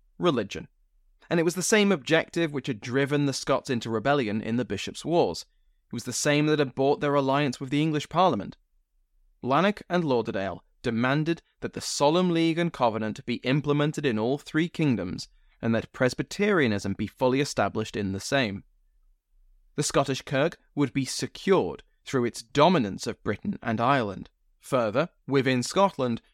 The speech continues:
Charles would have to agree that civil and ecclesiastical concerns were to be left in the hands of Parliament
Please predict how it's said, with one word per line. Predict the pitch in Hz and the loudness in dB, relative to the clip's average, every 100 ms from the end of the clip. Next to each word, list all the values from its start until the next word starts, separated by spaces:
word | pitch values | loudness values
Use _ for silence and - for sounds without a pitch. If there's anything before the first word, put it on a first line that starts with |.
| _ | _
Charles | - 175 175 175 | 0 4 4 2
would | 175 | 0
have | 170 143 - | 2 0 2
to | 151 | 0
agree | 135 151 180 104 - | 2 4 4 2 -2
that | 120 - | -4 -4
civil | - - 139 143 165 - | -4 0 2 2 -2 -2
and | 123 120 | -2 -2
ecclesiastical | - 143 147 143 135 131 - 139 127 | -4 -2 -2 0 0 -2 -6 -6 -4
concerns | 117 110 - 196 120 120 - _ _ _ _ | -4 -2 2 2 2 -2 -8 _ _ _ _
were | 160 | -2
to | 170 | 2
be | 180 | 2
left | 165 151 - | 4 2 2
in | 165 | -2
the | 143 | 0
hands | 117 110 110 | 0 0 -2
of | 127 - | -6 -8
Parliament | - 175 170 104 - | 2 4 4 2 -8